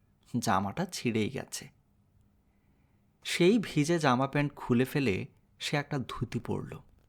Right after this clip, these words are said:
সেই ধুতিও তার হাঁটুর বেশি নামে না। আর দুটো চাদর নিয়ে গায়ে জড়ালো, আর একটা চাদর দিয়ে পাগড়ি বানিয়ে এমনভাবে মাথায় দিল যাতে তার মুখের অনেকখানি ঢাকা পড়ে যায়।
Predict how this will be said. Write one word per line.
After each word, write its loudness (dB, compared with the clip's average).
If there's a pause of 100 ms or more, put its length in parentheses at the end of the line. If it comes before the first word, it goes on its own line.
(440)
সেই 0
ধুতিও 0 (340)
তার 0
হাঁটুর -2
বেশি -2
নামে -2
না। -16 (640)
আর 4 (140)
দুটো 4
চাদর 2
নিয়ে 0
গায়ে 4
জড়ালো, -4 (520)
আর 2
একটা -2
চাদর 2
দিয়ে 0 (420)
পাগড়ি 4
বানিয়ে 4
এমনভাবে 2
মাথায় 0
দিল -2 (480)
যাতে 0
তার 2
মুখের 0
অনেকখানি -2
ঢাকা -4
পড়ে -4
যায়। -10